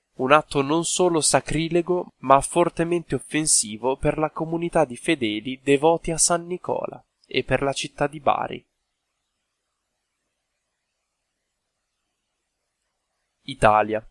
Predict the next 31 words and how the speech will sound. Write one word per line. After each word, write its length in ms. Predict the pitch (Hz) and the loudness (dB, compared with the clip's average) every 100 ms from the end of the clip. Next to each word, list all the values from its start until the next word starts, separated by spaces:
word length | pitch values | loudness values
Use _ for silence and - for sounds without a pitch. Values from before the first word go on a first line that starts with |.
| _ _ _ _ _ | _ _ _ _ _
Venezia. 760 | 131 143 131 101 - - - _ _ _ | 0 4 4 2 0 0 -2 _ _ _
Ai 200 | - 123 | 0 0
turisti 560 | 139 147 175 - - 175 | 0 -4 0 0 0 -6
pistole 640 | - 156 - - 180 170 | -2 2 4 6 6 4
ad 120 | - | 4
acqua 540 | 123 113 - - 143 - | 6 6 2 0 -2 0
contro 380 | - 165 - | -6 -6 -4
i 40 | 175 | -4
gabbiani. 680 | 170 160 135 107 107 110 - - _ _ _ _ | -2 -2 -2 -4 -4 -10 -16 -20 _ _ _ _
I 120 | - | -10
turisti 500 | - 143 180 - 190 | -4 -2 0 0 0
che 240 | - 131 139 | -2 2 2
entrano 420 | 165 165 160 139 | 0 0 2 2
a 60 | |
Venezia 640 | 123 120 107 - - 123 117 | 0 -2 -6 -2 0 2 2
da 200 | 123 147 | 6 6
oggi 380 | 175 156 - 160 | 4 0 -8 -2
hanno 340 | - 160 175 | 0 0 -2
un 100 | 180 | -4
nuovo 300 | 175 131 156 | 0 0 -2
gadget 720 | 156 107 104 - 131 _ - | -4 -2 -4 -6 -10 _ -14
che 140 | - 165 | -6 -4
li 100 | 165 | -2
attende 460 | 160 - 170 165 | -4 -2 -4 0
al 120 | 175 170 | 0 0
loro 220 | 156 165 | 0 0
albergo, 640 | 165 147 - - - - _ _ _ _ | 0 0 0 -2 -10 -16 _ _ _ _
una 200 | 120 120 | -2 -2
pistola 640 | 135 - - 147 156 156 | -2 -2 2 4 6 4
ad 120 | 160 | 2
acqua. 460 | - - _ - - | 0 -4 _ -14 -14